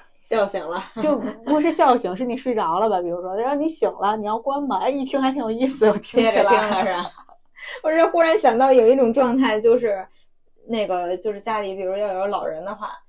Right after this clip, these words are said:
Speaker 1: 然后他在那看电视，然后你觉得他睡着了，你要把电视关了，然后他，他就说：“别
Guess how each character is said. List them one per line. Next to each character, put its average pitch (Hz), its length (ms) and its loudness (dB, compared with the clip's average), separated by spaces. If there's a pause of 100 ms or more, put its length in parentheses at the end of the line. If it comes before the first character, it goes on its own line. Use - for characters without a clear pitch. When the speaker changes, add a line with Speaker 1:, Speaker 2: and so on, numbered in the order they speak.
(260)
Speaker 1:
然 185 100 -14
后 196 40 -14
他 214 40 -12
在 202 80 -8
那 190 80 -10
看 220 180 -8
电 202 180 -4
视， 208 160 -6 (420)
然 196 120 -16
后 196 60 -12
你 185 60 -12
觉 185 100 -4
得 190 60 0
他 220 100 -8
睡 220 220 -2
着 165 240 -6
了， 185 100 -6
你 180 80 -12
要 180 100 -12
把 185 80 -8
电 185 220 -6
视 190 80 -8
关 196 300 -6
了， - 180 -8
然 185 140 -12
后 196 80 -8
他， 208 160 -8
他 254 120 -6
就 240 80 8
说 240 300 0
：“别 285 180 -4